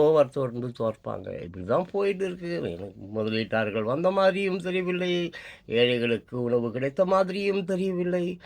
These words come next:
வேலை இல்லாத பஞ்சாம் ஓய்ந்த மாதிரியும்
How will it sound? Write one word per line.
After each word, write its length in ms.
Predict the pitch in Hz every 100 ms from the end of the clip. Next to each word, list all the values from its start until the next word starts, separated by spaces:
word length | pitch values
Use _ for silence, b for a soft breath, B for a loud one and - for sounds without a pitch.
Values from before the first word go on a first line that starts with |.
| b b -
வேலை 460 | 208 214 240 233 220
இல்லாத 560 | 208 196 190 180 160 -
பஞ்சாம் 840 | 156 175 180 160 151 143 131 127 - _ _ _ _ _ _
ஓய்ந்த 340 | 113 151 151
மாதிரியும் 600 | 123 110 101 98 135 240